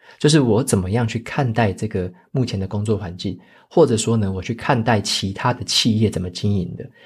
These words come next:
其他人的网站怎么经营的，其他的团队怎么经营的，你的敏锐度会提高很多。以前啊，你可能看一些其他的人家经营的模式，好像就只是雾里看花，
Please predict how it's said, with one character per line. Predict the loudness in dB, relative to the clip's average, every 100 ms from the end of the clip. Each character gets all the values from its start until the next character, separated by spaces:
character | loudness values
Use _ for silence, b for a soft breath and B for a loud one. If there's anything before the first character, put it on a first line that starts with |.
| B
其 | -6 -2
他 | 0 4
人 | 4 4
的 | 2
网 | -2 -4
站 | -2 -2 -2 -6
怎 | -8
么 |
经 | -4 0 0
营 | -2
的， | -6 -10 b b
其 | -2 4
他 | 4
的 | 2
团 | -2 -4 0
队 | 2
怎 | 2 0
么 |
经 | -2 -2
营 | -2 -4 -10
的， | -14 b b b b
你 | 2
的 | 4
敏 | 2 2
锐 | 4 4
度 | 2
会 | 0 -2
提 | -2 -4
高 | -2 -2
很 | -2 -8 -6
多。 | -6 -6 -8 _ _ _ _ _
以 | 2
前 | 4 6
啊， | 6 4
你 | 4 2
可 | 0
能 | -2 0
看 | 0 2
一 | 0
些 | 2 0
其 | 0 -2
他 | 0 0
的 | 0 0
人 | -2 0
家 | -2
经 | 0 -2
营 | -2
的 | -4
模 | -4 -4
式， | -2 -2
好 | -2
像 | 0 0
就 | 0
只 | -2
是 | -4 0
雾 | -2
里 | -2
看 | 0 0 2
花， | 0 0